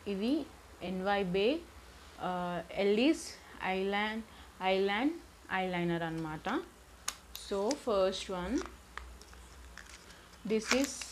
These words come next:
in the shade green eyeliner. ఇది అందరికీ తెలిసిందే.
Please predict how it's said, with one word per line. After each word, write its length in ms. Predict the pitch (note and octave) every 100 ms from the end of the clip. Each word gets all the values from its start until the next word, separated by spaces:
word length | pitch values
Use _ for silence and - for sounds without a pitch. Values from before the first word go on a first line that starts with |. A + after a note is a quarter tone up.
| -
in 120 | G#3
the 80 | G3+
shade 420 | A3 A3 G#3+ A3+
green 280 | F3 G3 G3 G3
eyeliner. 600 | F3 F3 F#3+ F#3+ F3+ E3
ఇది 360 | D#3+ E3+ C#4
అందరికీ 440 | C4+ G#3+ F#3+ F#3+ G3+
తెలిసిందే. 640 | F3 E3+ E3+ F3 E3+